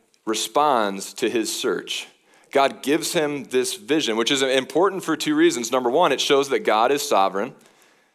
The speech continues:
that God is not kind of waiting for all of us to figure out the mathematical equation to find our way to him, but actually he's looking down at humanity and he is sovereignly powerful, able to break into any of our lives at any moment.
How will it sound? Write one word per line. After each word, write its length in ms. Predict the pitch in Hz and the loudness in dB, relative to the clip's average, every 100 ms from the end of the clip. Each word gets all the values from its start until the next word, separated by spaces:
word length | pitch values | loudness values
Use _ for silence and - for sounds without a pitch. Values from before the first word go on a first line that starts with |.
| _ _ _ _ | _ _ _ _
that 240 | 127 123 | 0 2
God 240 | 127 131 156 | 4 4 4
is 120 | 139 | 2
not 180 | 151 - | 0 2
kind 160 | 160 | 4
of 100 | 135 | 4
waiting 260 | 117 135 151 | 4 4 2
for 160 | 143 131 | 2 4
all 200 | 135 143 | 6 6
of 60 | |
us 160 | 143 143 | 2 0
to 60 | |
figure 340 | 113 143 127 131 | -4 -4 0 2
out 200 | 131 131 | 2 2
the 120 | 117 | -2
mathematical 680 | 110 127 127 131 131 131 127 | 0 -2 -2 0 0 2 0
equation 380 | - 135 139 123 | 2 0 2 -2
to 40 | |
find 240 | - 127 | 0 2
our 60 | 127 | 4
way 100 | 127 | 4
to 100 | 120 | 2
him, 140 | 131 | 2
but 120 | 131 117 | 2 2
actually 260 | 127 - | 2 -2
he's 160 | 127 110 | -6 -2
looking 320 | 123 139 147 | -2 -2 0
down 300 | 123 123 135 | 2 2 0
at 60 | 123 | -2
humanity 500 | 127 113 117 123 127 | -4 -2 -2 -2 -4
and 100 | 117 | -2
he 80 | |
is 200 | 135 104 - - | -2 -2 -10 -12
sovereignly 600 | - - 127 139 147 147 | -6 0 2 2 0 -2
powerful, 480 | 139 123 131 - 123 | 2 4 4 4 2
able 160 | 131 | 2
to 80 | 127 | 0
break 340 | 101 117 123 139 | 0 0 0 0
into 240 | 139 131 | 0 0
any 140 | 120 | 0
of 100 | 127 | 0
our 120 | 131 131 | 2 4
lives 360 | 110 117 120 | 4 2 0
at 60 | 110 | -2
any 140 | 120 | -2
moment. 340 | 135 110 131 | -2 -2 -2